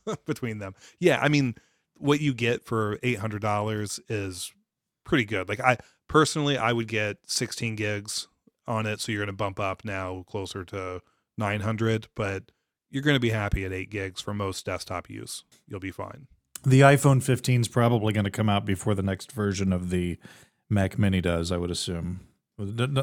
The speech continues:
Speaker 1: Yeah, th-, they just refreshed the Mac
Speaker 2: Yeah,
Speaker 1: Mini,
Speaker 2: that's
Speaker 1: so
Speaker 2: like a
Speaker 1: it
Speaker 2: once every couple of years sort of thing, isn't it?
Speaker 1: Yeah, so,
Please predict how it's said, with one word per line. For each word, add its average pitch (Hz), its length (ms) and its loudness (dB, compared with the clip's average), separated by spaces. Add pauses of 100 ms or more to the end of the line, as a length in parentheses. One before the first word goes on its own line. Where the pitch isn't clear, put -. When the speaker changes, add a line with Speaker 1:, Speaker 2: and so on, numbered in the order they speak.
Speaker 1:
Yeah, 117 240 2
th-, 139 160 -4
they 135 120 4
just 135 220 0
refreshed 107 540 -2
the 110 80 -4
Mac 98 160 -4
Speaker 2:
Yeah, 156 280 6
Speaker 1:
Mini, 113 80 2
Speaker 2:
that's 120 220 2
Speaker 1:
so 139 80 2
Speaker 2:
like 123 180 4
a 113 120 4
Speaker 1:
it 107 80 2
Speaker 2:
once 120 260 4
every 104 200 0
couple 113 320 4
of 101 60 4
years 98 300 6
sort 101 200 -4
of 90 80 -4
thing, 95 260 4
isn't 90 260 2
it? 85 160 0 (720)
Speaker 1:
Yeah, 117 320 2
so, 117 340 2